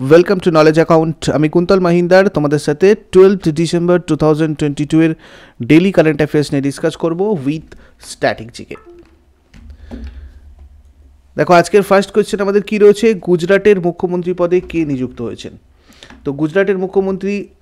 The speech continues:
আগে ছিলেন ভূপেন্দ্র রজনীকান্ত প্যাটেল, এবারেও কিন্তু ভূপেন্দ্র রজনীকান্ত প্যাটেলই নির্বাচিত হয়েছেন second টাইমের জন্য। ভূপেন্দ্র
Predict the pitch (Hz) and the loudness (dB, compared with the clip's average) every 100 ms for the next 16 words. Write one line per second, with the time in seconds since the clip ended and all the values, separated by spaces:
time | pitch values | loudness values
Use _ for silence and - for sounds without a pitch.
0 | - 151 160 180 180 175 170 143 143 180 | -6 -2 0 0 2 2 0 -2 2 2
1 | 180 165 147 147 156 160 147 131 143 208 | 4 2 2 0 -2 -2 0 0 0 -4
2 | - - - _ 143 143 170 180 180 165 | -8 -20 -20 _ 0 6 6 6 2 -2
3 | 208 147 147 165 180 160 135 135 147 165 | -2 -2 0 2 2 2 2 0 -2 -2
4 | 170 127 120 151 214 - - 139 135 127 | 0 0 0 -2 -4 -8 -2 0 2 0
5 | 131 135 131 226 294 - - 160 160 127 | -2 -2 -2 -2 -4 -6 -2 0 2 0
6 | 120 104 104 95 92 - _ _ _ - | 0 -2 -6 -10 -10 -14 _ _ _ -20
7 | - _ - - _ _ _ _ - - | -20 _ -20 -20 _ _ _ _ -20 -20
8 | _ _ _ _ _ - 160 196 202 214 | _ _ _ _ _ -2 4 6 6 6
9 | 214 | 6